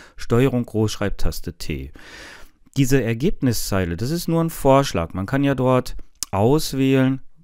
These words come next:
welche Funktion man sieht. Das ist aber jetzt nicht Summe, das ist Teilergebnis. Die Funktion Teilergebnis,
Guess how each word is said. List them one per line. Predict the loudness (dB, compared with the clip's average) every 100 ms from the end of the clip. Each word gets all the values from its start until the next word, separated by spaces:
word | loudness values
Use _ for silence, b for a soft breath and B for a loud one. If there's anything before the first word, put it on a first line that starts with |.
| _ _
welche | 2 2 2
Funktion | 0 0 0 0 2
man | 2 2
sieht. | 0 0
Das | -4
ist | -2 -2
aber | 2
jetzt | 0 0 -4
nicht | -4 -6
Summe, | -2 0 2 0
das | 0 0
ist | -2 -6 -6
Teilergebnis. | 0 2 4 2 -2 -4 -4 -2 -4 -4 -6 -6
Die | -6
Funktion | -4 -6 -2 -4 0
Teilergebnis, | 2 4 2 2 -2 0 0 0 -2